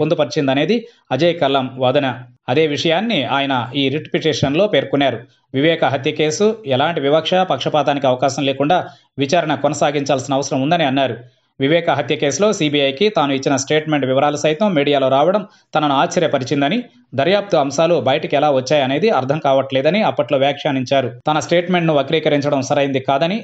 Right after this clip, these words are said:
దీనిపై తాను హైకోర్టును ఆశ్రయిస్తానని స్పష్టం చేశారు. దీనికి అనుగుణంగా అజయ్ కల్లం ఇదివరకే తెలంగాణ హైకోర్టులో పిటిషన్ దాఖలు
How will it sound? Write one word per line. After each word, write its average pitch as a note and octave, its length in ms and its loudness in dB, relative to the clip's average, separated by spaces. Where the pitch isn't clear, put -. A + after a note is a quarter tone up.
దీనిపై D3 380 0
తాను D3+ 240 0
హైకోర్టును D3+ 480 0
ఆశ్రయిస్తానని C#3+ 640 -2
స్పష్టం C#3+ 380 -4
చేశారు. B2+ 380 0
దీనికి D#3 220 -2
అనుగుణంగా F3+ 480 2
అజయ్ D#3 260 0
కల్లం C#3+ 280 0
ఇదివరకే D3 440 0
తెలంగాణ D#3+ 340 0
హైకోర్టులో D3 540 0
పిటిషన్ D#3 440 -2
దాఖలు D3+ 300 0